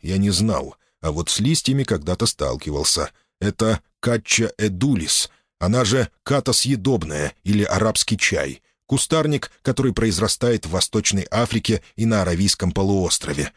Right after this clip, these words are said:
Арабы используют его как психостимулятор,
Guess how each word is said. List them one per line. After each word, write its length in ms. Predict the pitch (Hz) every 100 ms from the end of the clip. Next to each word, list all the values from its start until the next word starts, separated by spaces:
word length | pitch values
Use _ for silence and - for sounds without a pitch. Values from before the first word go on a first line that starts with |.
| _ _ -
Арабы 440 | 80 95 104 104
используют 500 | 98 - 110 90 98
его 240 | 87 101 95
как 220 | 95 -
психостимулятор, 1040 | - 110 104 - 113 131 131 87 87 -